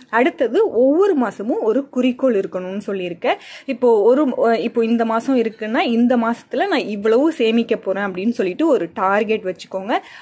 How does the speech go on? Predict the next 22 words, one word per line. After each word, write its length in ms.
அதுல 420
நான் 180
இது 200
வாங்க 320
போறேன் 300
அப்படின்னு 380
சொல்லிட்டு 440
ஒரு 220
டார்கெட் 380
வச்சுக்கோங்க. 420
அந்த 440
மாதிரி 280
இருந்தா 380
மட்டும்தான் 540
நம்மளோட 280
இலக்கை 440
அடைய 280
முடியும், 360
நம்ம 240
நிறைய 420
சேமிக்க 500
முடியும். 480